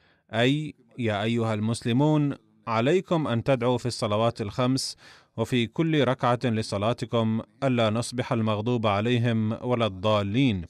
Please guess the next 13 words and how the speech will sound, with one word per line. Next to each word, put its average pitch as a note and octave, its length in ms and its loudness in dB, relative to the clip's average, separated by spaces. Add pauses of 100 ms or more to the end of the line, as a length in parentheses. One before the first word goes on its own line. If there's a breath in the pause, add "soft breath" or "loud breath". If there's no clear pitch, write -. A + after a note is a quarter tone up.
(840)
وقد F#2+ 440 0
بين A2+ 260 2
النبي A2+ 480 0
صلى G#2+ 240 -2
الله G#2+ 360 0
عليه A#2 180 0
وسلم C3+ 480 0
نفسه B2 480 0
معنى A#2 300 2
المغضوب G#2+ 500 -2
عليهم B2+ 520 0
في C3 120 -6
الأحاديث، D3+ 640 0